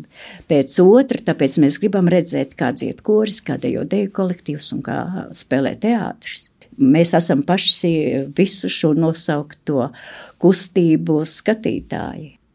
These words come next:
Mēs gribam būt šajā laikā, šeit, un gribam, lai patiešām tiktu novērtēti, ja, šie, šie amatieru kolektīvu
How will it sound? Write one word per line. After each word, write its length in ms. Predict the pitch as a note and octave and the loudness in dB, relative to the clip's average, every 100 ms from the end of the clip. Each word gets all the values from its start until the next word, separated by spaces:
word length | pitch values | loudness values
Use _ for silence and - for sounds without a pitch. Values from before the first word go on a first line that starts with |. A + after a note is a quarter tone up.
| - | -4
Mēs 180 | D#3+ | -2
gribam 320 | E3 F#3+ F#3+ F3 | 2 2 2 0
būt 400 | C3 C3 - - _ _ | -2 -6 -10 -20 _ _
šajā 360 | _ - B2+ A#2+ | _ 0 2 4
laikā, 460 | B2+ F#3 - A#3 A#3+ | 2 0 0 0 0
šeit, 440 | B3 - C#3 F3+ F#3+ _ _ - | -2 -4 -2 -4 -8 _ _ -4
un 160 | D#3 | 0
gribam, 320 | D3+ E3+ C#3+ D3 | 2 2 2 2
lai 140 | D3 | 0
patiešām 1000 | D3 C#3+ G3 A#3 - B3 A3 A3+ A3 - - - - - - - | -2 0 2 4 2 0 0 0 -2 -6 -20 -20 -20 -20 -20 -2
tiktu 300 | E3+ E3+ - D3+ | -2 0 2 6
novērtēti, 1200 | D3+ F3+ G#3 G3+ G3+ - F3 E3 E3+ - - - | 6 4 2 0 -2 -2 0 0 -2 -8 -8 -6
ja, 140 | D3 D#3+ | -4 -4
šie, 760 | F#3+ - - E3 C#3+ C3+ C3 E3 | -4 -6 -4 -2 0 -2 -4 -6
šie 240 | - D#3+ C#3+ | -4 -2 -2
amatieru 960 | - E3+ C#3+ - C#3 A#2+ A#2+ - A2+ A#2 - _ - - - | 0 0 0 -4 -6 -4 -6 -6 -6 -8 -12 _ -20 -20 -16
kolektīvu 800 | - E3+ C#3+ B2 - C#3+ A#2+ B2 | -2 2 2 -2 -4 -2 0 -2